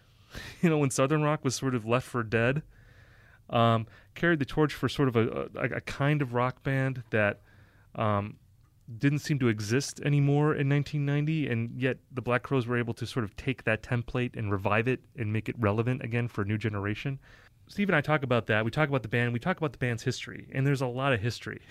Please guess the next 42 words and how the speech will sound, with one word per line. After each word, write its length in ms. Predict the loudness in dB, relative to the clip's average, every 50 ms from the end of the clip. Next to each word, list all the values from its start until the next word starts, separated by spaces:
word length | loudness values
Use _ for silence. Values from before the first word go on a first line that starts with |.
| -6 0
<laughs> 180 | 0 0 2 2
in 120 | -2 0
this 160 | 0 -4 -4
band, 400 | -4 -4 -2 -2 -2 -4 -4 -6 -8 -20 -20 -20 -20 -20 -12 _
a 80 | -4
lot 200 | 0 2 4 4
of 80 | 4 4
mythology, 580 | 0 0 2 2 2 4 2 2 0 0 -4
a 80 | -2 -2
lot 200 | -2 -2 -2 -2
of 80 | -4 -6
fun 240 | -4 -4 -4 -4
stuff 200 | -2 -4 -4 -4
to 100 | -4 -2
get 140 | -2 0 0
into. 320 | -2 -2 -4 -4 -6 -6 -6
So 300 | -2 0 0 0 0 -2 -10 -20 -20 -20 -20 -20 -20 _
I'm 120 | -8 -6 -4
excited 520 | -4 -2 0 0 2 4 2 2 0 -2 -12 -12 -6
to 260 | -4 -4 -2 -2 -4
share 220 | -4 -2 -2 0
that 140 | 0 0 0
conversation 520 | 0 -2 -2 0 -2 -2 -4 -2 -2 -4
with 160 | -4 -4 -4 -6
you 80 | -6
guys. 360 | -4 -4 -4 -2 -4 -6 -8
But 180 | -6 -6 -6 -6
before 200 | -6 -4 0 0
we 100 | 2 2
get 100 | 0 -2
to 60 | -2 -2
that, 360 | 0 2 2 2 0 0 -2
uh, 160 | 0 0 0 -2 -6 -20 -20 -20 -20 -14 _
I 40 | -4
wanna 140 | -4 -4 -4
tell 180 | -4 -2 -2
you 100 | 0 0
about 220 | 0 0 0 0 0
our 100 | 0 -2
sponsor 480 | -2 -2 0 2 2 2 0 -2 -2
this 220 | -2 -2 -6 -6 -6
week. 320 | -6 -6 -6 _ -18 -20